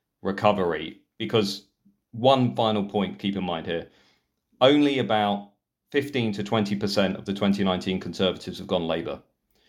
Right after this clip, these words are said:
The vast majority are saying they don't know who they're going to vote for at the next election. So we are actually, in a way, some, we're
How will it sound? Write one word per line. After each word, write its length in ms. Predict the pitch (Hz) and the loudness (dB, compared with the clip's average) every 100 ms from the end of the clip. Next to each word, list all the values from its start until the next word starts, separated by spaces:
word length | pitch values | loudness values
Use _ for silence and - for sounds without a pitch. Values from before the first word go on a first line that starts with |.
| _ - | _ -6
The 60 | 104 | 2
vast 320 | 123 127 123 | 4 4 0
majority 520 | 107 110 107 104 92 | -2 2 0 0 -4
are 40 | 90 | -4
saying 460 | 98 92 87 - | -2 -2 -4 -6
they 160 | 107 104 | -2 2
don't 220 | 104 101 | 2 2
know 160 | 98 95 | 2 0
who 200 | 101 98 | 2 2
they're 120 | 92 | 2
going 200 | 90 87 | -2 -6
to 80 | 95 | -2
vote 220 | 90 98 | -2 -4
for 200 | 95 90 | -4 -4
at 60 | 85 | -4
the 60 | |
next 220 | 85 - 90 | -6 -6 -2
election. 580 | 85 - - 78 85 - - - | -2 -4 -8 -10 -10 -18 -20 -2
So 140 | 123 | 2
we 200 | 123 147 | 4 4
are 200 | 147 131 | 4 2
actually, 300 | 143 147 131 | 0 -2 -4
in 80 | 113 | -2
a 40 | 104 | 0
way, 280 | 107 104 | 0 0
some, 640 | 101 - 127 127 120 110 - - | -2 0 0 2 0 -2 -8 -4
we're 260 | 110 101 | -2 -2